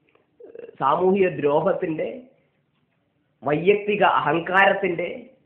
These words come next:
ഒക്കെ മൂർത്തിമത് ഭാവങ്ങളായി മാറുന്ന കുറേ ആളുകളെ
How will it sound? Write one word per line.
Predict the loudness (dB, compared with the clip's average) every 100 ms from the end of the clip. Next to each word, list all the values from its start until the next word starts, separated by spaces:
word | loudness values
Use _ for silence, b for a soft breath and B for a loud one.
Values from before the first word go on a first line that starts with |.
| _ -8
ഒക്കെ | -6 -2 -2
മൂർത്തിമത് | 0 -2 -2 -4 -2 -4 -2
ഭാവങ്ങളായി | 0 2 0 0 0 0
മാറുന്ന | 0 -2 -2 0 -2 -4 -14 -20 _ _ _ _ _ _ _ _ _ _ _ _ _ _ _ -10
കുറേ | -4 -2 0 0
ആളുകളെ | 0 -2 -2 0 2 2 2 -2 -14